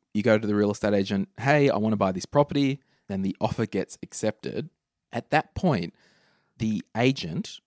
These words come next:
will ask you to put down a small holding deposit, which might only be a couple of grand,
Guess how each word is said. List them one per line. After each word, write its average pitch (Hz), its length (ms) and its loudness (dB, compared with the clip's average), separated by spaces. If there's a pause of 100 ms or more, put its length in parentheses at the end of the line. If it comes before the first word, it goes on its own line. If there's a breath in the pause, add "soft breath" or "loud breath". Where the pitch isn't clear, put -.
will 101 180 -6
ask 104 300 -2
you 95 80 -2
to 92 60 -6
put - 220 -10
down 92 200 -2
a 92 40 -4
small 110 600 0
holding 98 420 -2
deposit, 131 480 -2 (340)
which 107 220 -6
might 175 220 0
only 101 240 -2
be 95 120 -2
a 95 40 -6
couple - 300 -8
of - 60 -10
grand, - 400 -12